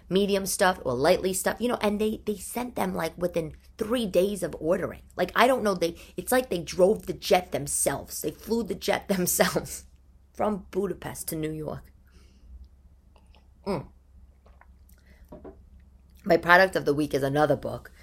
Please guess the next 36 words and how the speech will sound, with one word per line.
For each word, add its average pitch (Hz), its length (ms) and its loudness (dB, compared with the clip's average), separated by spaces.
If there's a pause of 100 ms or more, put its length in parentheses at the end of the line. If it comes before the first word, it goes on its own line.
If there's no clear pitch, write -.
(280)
and 160 140 2
it's 156 140 -2
from 143 220 -2
Paulie 160 300 4
the 147 60 -6
Tooth. 143 240 0
I'm 170 120 0
gonna 240 160 4
hold 185 280 6
it 165 80 6
up. 156 220 0 (420)
<clears throat> 285 80 -2 (1700)
If 165 120 -6
you're 156 100 6
watching, 156 480 4
it's 180 260 2
a, 160 380 6
it's 185 160 -2
a 208 60 4
book - 280 0
called, 180 380 4
it's 175 120 -6
a 175 60 0
yellow 185 540 0 (140)
paperback 143 760 0
book, 123 280 -4
thick - 280 -6
book, 131 300 -4
three 170 140 -4
hundred 151 180 -6
pages, - 260 -2 (300)
called 190 240 4
The 165 60 -2
School 220 440 0
of 190 140 -2
Life, 135 500 -2